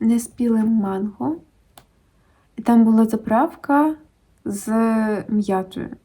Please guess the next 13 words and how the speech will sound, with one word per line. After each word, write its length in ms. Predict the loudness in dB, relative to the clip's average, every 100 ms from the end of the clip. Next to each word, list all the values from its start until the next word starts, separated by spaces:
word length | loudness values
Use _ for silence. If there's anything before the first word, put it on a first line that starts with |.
| _ -2
Мені 200 | 0 0
здається, 300 | -2 -4 -2
там 140 | -2
був 200 | -2 -8
рибний 380 | -2 0 0 -2
соус, 400 | -4 -6 -6 -4
м'ята, 640 | -6 -4 -6 -6 -6 -8 -10 _ _ -2
лимон, 460 | 2 2 0 -2
щось 260 | -4 -8 -10
ще. 360 | -8 -4 -4 -6 _ _ _ _ _ _
І 80 | -2
щось 180 | 0 -2
солодке. 720 | -2 -2 -2 -6 -10 -10